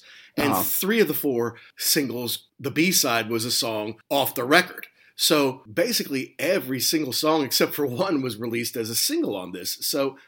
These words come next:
Speaker 1: that's kind of a big deal, if you ask me. I mean, it, it's, it, it means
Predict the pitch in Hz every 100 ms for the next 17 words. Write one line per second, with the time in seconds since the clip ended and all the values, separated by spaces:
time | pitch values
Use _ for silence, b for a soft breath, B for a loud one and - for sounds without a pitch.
0 | _ 220 240 - - 202 262 208 101 113
1 | 131 - _ - - 175 175 165 185 127
2 | 269 370 120 - 123 127 135 139 226 139
3 | 147 147 139 143 143 - 131 - - 147
4 | 165